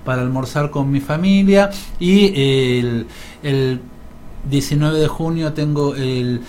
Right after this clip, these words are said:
el acto del Día de la Bandera de los chicos, así que la mañana la dejo reservada para ir a verlo, ¿sí? Digamos, vas a poder hacer muchas cosas, eh, que van más allá de tu trabajo,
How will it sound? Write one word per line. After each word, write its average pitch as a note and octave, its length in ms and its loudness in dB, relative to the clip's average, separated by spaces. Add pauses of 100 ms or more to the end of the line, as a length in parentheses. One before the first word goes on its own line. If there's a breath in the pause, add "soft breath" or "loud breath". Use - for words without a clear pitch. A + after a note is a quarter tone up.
(200 loud breath)
el C3+ 180 -2
acto C#3+ 280 0
del C3+ 140 0
Día C#3 140 2
de C3+ 80 0
la C3 120 0
Bandera C#3+ 580 0
de B2+ 120 -2
los B2 160 -4
chicos, D#3+ 360 -2
así C#3 220 -4
que D3+ 240 0
la B2+ 160 -2
mañana C#3 340 2
la C3 120 -2
dejo C3+ 260 -4
reservada C3 600 -2
para B2 160 -2
ir C3 100 -2
a C3 80 -2
verlo, F3 400 0
¿sí? F#3+ 340 -2 (280)
Digamos, D#3 300 -2
vas F#3+ 160 2
a F#3+ 100 4
poder F3 420 4 (140)
hacer D3+ 300 -2
muchas F#3+ 420 2
cosas, G3 520 -2 (480 loud breath)
eh, A#2 420 -4 (1200)
que C#3+ 140 -2
van E3 300 -2
más F3+ 320 0
allá E3+ 400 0 (480)
de C3+ 140 -4
tu B2+ 120 -8
trabajo, B2 580 -2